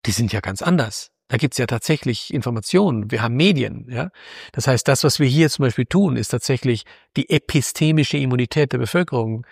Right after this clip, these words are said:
zu erhöhen. Auch eine Form von Immunität, nämlich Wissen.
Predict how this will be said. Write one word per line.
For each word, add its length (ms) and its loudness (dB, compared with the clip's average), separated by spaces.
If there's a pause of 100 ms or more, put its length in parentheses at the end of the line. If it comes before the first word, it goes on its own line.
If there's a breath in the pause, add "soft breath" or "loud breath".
(120)
zu 320 0
erhöhen. 540 0 (240 loud breath)
Auch 260 4
eine 100 0
Form 260 -4
von 120 -6
Immunität, 540 -2
nämlich 340 -4
Wissen. 640 0